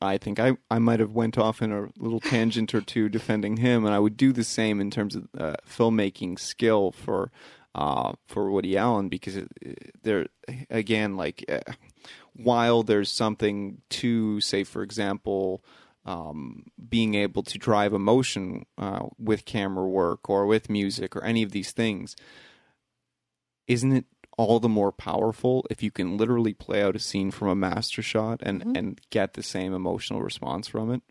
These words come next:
Speaker 2: Exactly.
Speaker 1: Uh,
Speaker 2: Yeah.
Speaker 1: 'cause there's something there in the acting. It's very much something pure, like, uh, his, in his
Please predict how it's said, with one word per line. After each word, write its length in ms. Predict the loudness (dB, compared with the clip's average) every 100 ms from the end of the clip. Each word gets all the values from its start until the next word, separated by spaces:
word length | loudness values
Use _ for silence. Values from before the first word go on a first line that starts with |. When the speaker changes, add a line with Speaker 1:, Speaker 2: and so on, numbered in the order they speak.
| _
Speaker 2:
Exactly. 460 | -20 -20 -20 -12 -8
Speaker 1:
Uh, 240 | -6 -6 -8
Speaker 2:
Yeah. 120 | -10 -10
Speaker 1:
'cause 160 | -4
there's 160 | -4 0
something 280 | 0 0 0
there 180 | 2
in 80 | 2
the 100 | 0
acting. 580 | 0 0 -2 -6 -8 -12 _ _
It's 100 | -2
very 180 | 2 2
much 200 | 0 0
something 300 | -4 -6 -8
pure, 560 | -4 2 4 4 2 -2
like, 460 | 0 2 2 -4 -20 -20 -20 _ _ _
uh, 520 | -6 -4 -2 -2 -4 -8 _ _ _ _ _
his, 380 | 0 4 4 2 _ _ _ _ _ _ _ _ _
in 160 | 4 6
his 260 | 8 6